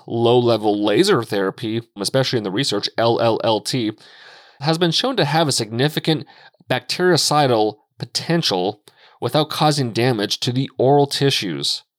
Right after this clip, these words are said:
This effect has been documented both in vitro, on diverse microbial species,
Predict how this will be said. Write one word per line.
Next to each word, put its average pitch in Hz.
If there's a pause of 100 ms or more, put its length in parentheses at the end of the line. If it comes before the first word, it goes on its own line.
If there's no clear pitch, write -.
(580)
This 160
effect 170
has 117
been 110
documented 110
both 113 (100)
in 175
vitro, 107 (480)
on 131
diverse 160
microbial 135
species, 107